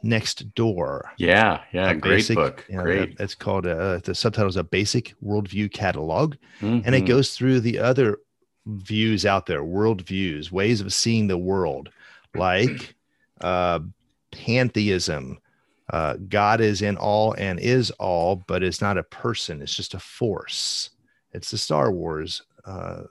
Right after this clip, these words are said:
Speaker 1: theology. Uh, or naturalism, which he, I knew he would get in the sciences, which is all that exists is what we can see or touch or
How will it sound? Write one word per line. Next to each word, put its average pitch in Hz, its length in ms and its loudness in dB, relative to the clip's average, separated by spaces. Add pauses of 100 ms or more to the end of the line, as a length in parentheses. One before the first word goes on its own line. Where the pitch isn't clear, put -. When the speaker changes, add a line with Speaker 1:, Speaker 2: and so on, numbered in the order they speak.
Speaker 1:
theology. 76 1040 -4 (600)
Uh, 82 380 -8
or 110 600 -2 (220)
naturalism, 104 800 0
which - 420 -8
he, 92 180 -6
I 87 100 -6
knew 95 120 -2
he 98 160 -2
would 101 140 -2
get 104 180 0
in 107 120 2
the 117 100 2
sciences, 110 840 0
which - 220 -6
is 90 180 -4
all 85 260 -2
that 107 120 0
exists 110 420 -6
is 104 220 -4
what 107 160 -6
we 117 80 -4
can 110 180 -4
see 113 340 -4
or 113 60 -2
touch - 380 -4
or 95 180 -8